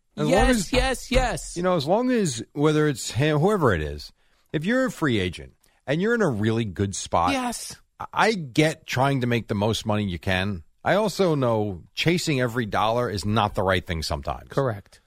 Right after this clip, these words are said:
Speaker 1: So if you're in a good spot, you stay where you're at.
Speaker 2: Right.
Speaker 1: Until you get
Speaker 2: He's right.
Speaker 1: fire you.
Speaker 2: He's right. Like, the Gi-, Giants are finally getting somewhere.
Speaker 1: Yeah.
Speaker 2: Hey, I gotta go leave now.
Speaker 1: Right, and then go to a loser program
Speaker 2: Yeah.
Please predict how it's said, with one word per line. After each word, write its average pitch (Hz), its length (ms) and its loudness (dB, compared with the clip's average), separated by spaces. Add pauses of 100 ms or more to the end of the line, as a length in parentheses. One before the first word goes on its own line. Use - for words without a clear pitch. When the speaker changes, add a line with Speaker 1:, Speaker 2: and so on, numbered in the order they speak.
Speaker 1:
So - 140 -8
if 143 60 -8
you're 202 120 -2
in 226 80 -4
a 214 40 -2
good 190 200 -2
spot, 156 320 0
you 190 80 -2
stay - 180 -4
where 208 140 -2
you're 226 140 -2
at. 240 220 -2
Speaker 2:
Right. 147 240 2 (500)
Speaker 1:
Until 127 200 2
you 165 80 2
get 180 100 2
Speaker 2:
He's 180 80 0
right. 220 200 6
Speaker 1:
fire 143 100 0
you. 78 220 -4 (180)
Speaker 2:
He's 226 160 -2
right. 226 220 0
Like, 160 220 -2 (180)
the 175 100 4
Gi-, - 220 -6
Giants 214 420 -2
are 196 60 -2
finally 226 760 -4
getting 202 360 -2
somewhere. 180 360 0
Speaker 1:
Yeah. 208 200 -2
Speaker 2:
Hey, 240 120 0
I 226 80 0
gotta 190 140 0
go 165 120 6
leave 160 360 0
now. 87 220 -2 (260)
Speaker 1:
Right, 160 200 2
and 156 140 6
then 165 160 4
go 156 220 2
to 143 80 4
a 135 80 4
loser 151 420 2
program 123 600 4
Speaker 2:
Yeah. 82 60 -4